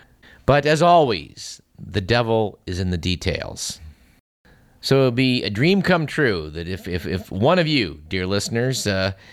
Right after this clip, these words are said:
uh, applied for this job and got involved with it and gave us the inside scoop. Of course, that, that shouldn't be necessary. This commission is designed to be transparent, with its records open to the public and members barred from discussing redistricting with outsiders,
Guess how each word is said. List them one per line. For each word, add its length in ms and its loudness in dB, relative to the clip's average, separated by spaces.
uh, 360 -4
applied 420 2
for 80 -6
this 160 -2
job 460 2
and 520 -6
got 180 2
involved 420 2
with 120 0
it 140 0
and 320 -6
gave 180 -2
us 120 -2
the 120 2
inside 420 0
scoop. 400 0
Of 60 -20
course, 200 0
that, 300 -2
that 160 -2
shouldn't 220 -2
be 40 2
necessary. 520 0
This 160 -2
commission 400 -2
is 160 -2
designed 420 0
to 60 -4
be 160 -2
transparent, 800 0
with 140 -10
its 120 -12
records 380 -2
open 220 0
to 80 0
the 100 0
public 420 0
and 140 -6
members 320 -2
barred 460 0
from 160 -6
discussing 560 -2
redistricting 640 -2
with 200 -2
outsiders, 1000 -2